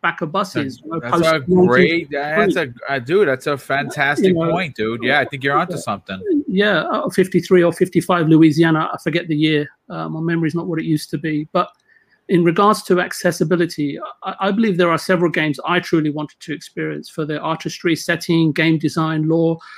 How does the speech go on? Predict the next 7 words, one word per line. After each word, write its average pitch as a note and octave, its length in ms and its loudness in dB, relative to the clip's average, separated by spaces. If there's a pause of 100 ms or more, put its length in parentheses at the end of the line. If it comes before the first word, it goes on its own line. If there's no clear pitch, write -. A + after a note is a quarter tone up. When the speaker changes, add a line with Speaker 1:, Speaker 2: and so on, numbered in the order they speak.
(300)
Speaker 1:
and E3+ 200 0
or D#3+ 100 2
storytelling, E3 640 2
or D3+ 120 -4
whatever, E3 420 0 (140)
you F3 60 -4
know, D#3+ 160 -8